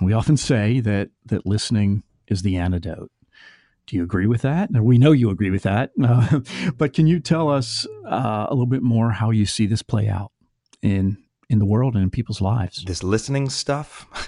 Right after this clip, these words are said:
Speaker 2: <laughs> Um,
Speaker 1: Yeah, this listening stuff.
Speaker 2: yeah, I, yeah, listening. I, I do think listening's the antidote. And, you know, it's so funny, this question about where is this going and wh-, how, how does listening play out? How does it do? I,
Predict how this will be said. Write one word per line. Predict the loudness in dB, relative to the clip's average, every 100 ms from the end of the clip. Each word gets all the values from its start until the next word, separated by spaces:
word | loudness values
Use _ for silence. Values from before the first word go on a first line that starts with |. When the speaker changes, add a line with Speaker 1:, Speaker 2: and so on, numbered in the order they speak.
| -8
Speaker 2:
<laughs> | -6 -6 -4 -2 -2 -4 -4
Um, | -2 0 2
Speaker 1:
Yeah, | 0
this | 0 -2 -2
listening | -2 -2 -4
stuff. | -8 -4 0
Speaker 2:
yeah, | 0 0 0
I, | -4
yeah, | -2 -2 -2
listening. | -2 -6 -4 -4 -4
I, | -4 -4
I | -4
do | -4 -6 -8
think | -10 -10
listening's | -8 -8 -6 -6 -6
the | -10
antidote. | -8 -6 -6 -4 -4 -4
And, | -8 -6 -2
you |
know, | 0 -2 -6
it's | -10
so | -10 -12
funny, | -12 -10 -6 -6 -8 -14 -20 -10
this | -8 -8
question | -6 -4 -4 -4
about | -4 -2 -4
where | -2 -2
is | -2
this | -6 -8
going | -4 -2 0 -2 -4 -4
and | -6 -6
wh-, | -6
how, | -4 -4
how | -4
does | -6 -4
listening | -4 -4 -4 -4 -4 -8 -20 -20 _ _
play | -8 -6 -4
out? | -4 -2 -2
How | -4
does | -6 -6
it | -8 -6
do? | -4 -2 -4 -12
I, | -20